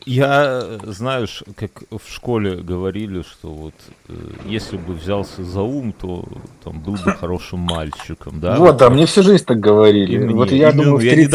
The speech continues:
Speaker 2: семь
Speaker 1: недавно
Speaker 2: лет
Speaker 1: узнал,
Speaker 2: взят.
Speaker 1: что все. И вот я живу с этим ощущением, что в целом потенциал есть. <laughs> В целом пока, пока не выстреливает, да, но это какая-то такая,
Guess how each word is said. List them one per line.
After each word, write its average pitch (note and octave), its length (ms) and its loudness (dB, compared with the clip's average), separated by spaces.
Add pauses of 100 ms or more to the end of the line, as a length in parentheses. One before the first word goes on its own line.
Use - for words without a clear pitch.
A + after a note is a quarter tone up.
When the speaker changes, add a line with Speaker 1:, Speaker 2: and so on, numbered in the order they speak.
Speaker 2:
семь - 20 4
Speaker 1:
недавно C#3+ 160 2
Speaker 2:
лет C#3+ 100 4
Speaker 1:
узнал, C3+ 200 0
Speaker 2:
взят. B2+ 160 4
Speaker 1:
что A#2 60 -8
все. G#2+ 480 -12 (500)
И B2 40 -2
вот C#3 120 0 (280)
я D#3+ 160 4
живу D#3+ 260 -2
с - 140 -8
этим C3 260 -4
ощущением, D#3+ 720 -8
что A2+ 360 -2 (320)
в - 120 -18
целом E3+ 380 -2
потенциал A2+ 680 -4
есть. F2+ 600 -8
<laughs> - 60 -20
В - 880 -6
целом B2+ 340 -2 (120)
пока, A2 360 -8 (300)
пока D3+ 340 2 (180)
не D#3 120 0
выстреливает, C3+ 1040 0
да, B2 240 0 (320)
но C3 100 -2
это C#3+ 320 -2 (260)
какая-то A#2+ 520 -4
такая, G#2 540 -6